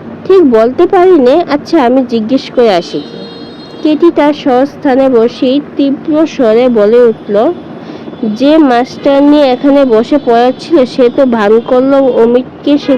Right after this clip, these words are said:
কোনো কালেই জানে না।" যোগমায়া ধাঁধা লেগে গেল। বুঝলেন কোথাও একটা গোল আছে। এও বুঝলেন তাদের কাছে মান রাখা শক্ত হবে।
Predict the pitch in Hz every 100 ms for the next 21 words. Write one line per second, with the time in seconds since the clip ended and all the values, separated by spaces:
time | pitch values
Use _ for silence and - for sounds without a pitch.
0 | 240 233 247 254 262 294 262 175 156 -
1 | - 180 - - - - - - - -
2 | - - - - - - - - - -
3 | - 233 269 294 320 330 294 214 190 185
4 | 180 160 156 151 - - - - - 233
5 | 269 294 320 285 330 - 277 269 311 311
6 | 277 - 240 269 208 190 165 160 - -
7 | - 208 - - 247 285 320 294 285 -
8 | 294 294 320 247 233 269 277 277 - 330
9 | 330 294 233 208 214 269 294 - 254 220
10 | 262 254 220 165 - 180 170 151